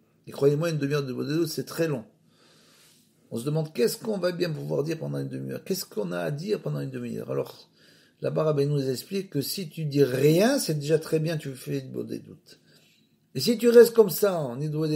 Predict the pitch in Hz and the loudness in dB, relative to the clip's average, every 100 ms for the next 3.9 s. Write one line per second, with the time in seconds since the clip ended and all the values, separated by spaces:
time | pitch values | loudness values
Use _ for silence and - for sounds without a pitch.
0 | 147 143 139 - 175 151 190 208 165 214 | -2 -2 -4 0 2 4 2 2 2 0
1 | 294 285 208 - _ _ _ _ - 139 | 0 -2 -6 -14 _ _ _ _ -6 2
2 | 160 185 185 - 262 277 269 175 139 _ | 4 4 2 2 2 2 -6 -10 -14 _
3 | _ _ _ 139 147 139 156 226 | _ _ _ -4 -4 -2 -4 -6